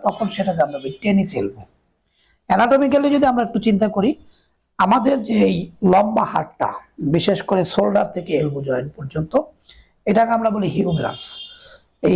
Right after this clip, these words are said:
হিউমেরাসের নিচে দুইটা অংশ, এদিকে একটা অংশ থাকে, ঠিক এ পাশে একটা অংশ থাকে। এই দুইটাকে বলে কন্ডাইল, আমরা অ্যানাটমিক্যাল এটাকে কন্ডাইল বলি। এই একটা দেখবেন উঁচু জায়গা,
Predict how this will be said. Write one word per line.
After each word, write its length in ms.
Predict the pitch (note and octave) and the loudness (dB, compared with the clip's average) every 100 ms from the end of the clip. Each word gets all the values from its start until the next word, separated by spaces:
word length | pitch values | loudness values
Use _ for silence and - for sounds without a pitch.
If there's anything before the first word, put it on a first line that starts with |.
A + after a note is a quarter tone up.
| D3 | 2
হিউমেরাসের 580 | F#3+ A#3+ C4 C4+ - C4 G#3+ | 2 4 2 2 0 2 2
নিচে 180 | G#3+ G#3+ | 2 0
দুইটা 160 | F#3+ G3 F3 | 0 2 2
অংশ, 180 | E3+ E3 G3+ B3+ - - - - _ _ _ _ _ | 0 -2 0 -2 -4 -20 -20 -20 _ _ _ _ _
এদিকে 280 | G#3+ G3+ B3 B3+ | 0 2 2 0
একটা 140 | C4 A#3+ | 2 0
অংশ 140 | A3 A#3+ A#3+ | 0 -2 0
থাকে, 200 | A3+ C4+ C#4 - | 0 -2 -6 -4
ঠিক 120 | A#3 E3+ | -2 -2
এ 20 | - | -2
পাশে 180 | - D#3 | -4 -4
একটা 140 | - - | -4 -6
অংশ 140 | C3 - D3+ | -8 -10 -14
থাকে। 200 | B2+ - - _ _ _ _ _ _ _ _ _ _ _ _ - | -16 -18 -20 _ _ _ _ _ _ _ _ _ _ _ _ -4
এই 80 | G3 | 0
দুইটাকে 260 | G#3 A#3 A#3 B3 | 2 2 2 2
বলে 120 | B3 A#3 A3+ | 0 0 0
কন্ডাইল, 480 | G3 G3 F3 B2+ G2+ - - _ - | 2 2 2 0 -6 -14 -20 _ -6
আমরা 140 | D#3 E3 | 0 2
অ্যানাটমিক্যাল 480 | F#3+ G3+ G#3 G#3 F#3 | 2 0 -2 0 0
এটাকে 180 | F3 E3 E3 | 0 -2 0
কন্ডাইল 420 | G#3 A3 G#3+ D#3 A#2 A#2+ | 0 2 0 -2 -4 -10
বলি। 180 | A2+ - _ _ - | -12 -14 _ _ 0
এই 80 | G3+ G3+ | 2 2
একটা 160 | - F3 | -2 -2
দেখবেন 240 | D#3+ E3 E3 | -2 0 0
উঁচু 160 | E3 G3+ G3 | 0 2 2
জায়গা, 260 | F#3+ A3 | 2 0